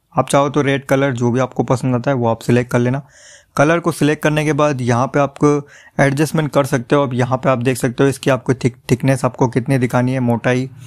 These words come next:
उसके बाद आपको डिस्टेंस आपको कितना इसको रखना है, तो डिस्टेंस आप एकदम, मैं एकदम माइनस कर देता हूँ। और डिटेल यहाँ पे आपको इसको, मतलब कितना आपको इसको लहराते हुए दिखाना है,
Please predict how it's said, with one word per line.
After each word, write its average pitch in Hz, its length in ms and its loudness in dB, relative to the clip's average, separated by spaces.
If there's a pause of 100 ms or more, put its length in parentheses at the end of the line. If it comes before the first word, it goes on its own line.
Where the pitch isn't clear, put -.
(280)
उसके 131 200 2
बाद 156 140 4
आपको 151 200 -2
डिस्टेंस 139 580 0 (100)
आपको 131 380 0 (180)
कितना 139 320 0
इसको - 180 -2
रखना 123 280 0
है, 147 80 -2
तो 147 120 0
डिस्टेंस 135 480 -2
आप 147 260 0 (500)
एकदम, 135 440 0 (1700)
मैं 123 200 4
एकदम 123 360 0
माइनस 120 300 0
कर 123 160 0
देता 120 180 0
हूँ। 147 140 -4 (320)
और 135 160 4
डिटेल 131 440 0
यहाँ 135 220 -2
पे 147 220 0
आपको 143 440 0
इसको, 139 280 -2
मतलब 131 340 0 (280)
कितना 139 280 2
आपको 139 300 0 (680)
इसको 127 460 0
लहराते 117 520 0
हुए 143 180 2
दिखाना 127 360 -2
है, 160 140 -8